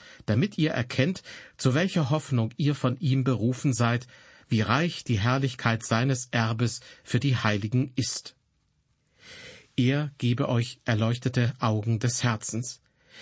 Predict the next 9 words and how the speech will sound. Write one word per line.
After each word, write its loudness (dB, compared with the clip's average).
Es -2
sind 2
nicht 0
die -2
Augen 0
ihres -2
Verstandes, -2
sondern 2
die -4